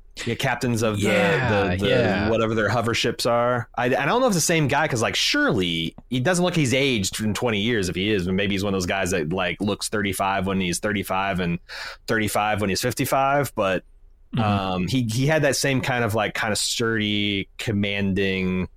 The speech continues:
Speaker 1: uh, presence. And the,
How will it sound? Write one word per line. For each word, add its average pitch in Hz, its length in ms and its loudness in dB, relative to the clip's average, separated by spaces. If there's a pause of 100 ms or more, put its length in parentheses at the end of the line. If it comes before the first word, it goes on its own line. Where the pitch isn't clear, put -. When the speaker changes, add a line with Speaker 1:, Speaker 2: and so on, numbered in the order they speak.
(500)
Speaker 1:
uh, 90 420 -2
presence. - 760 -4 (400)
And 98 340 -2
the, 101 280 -2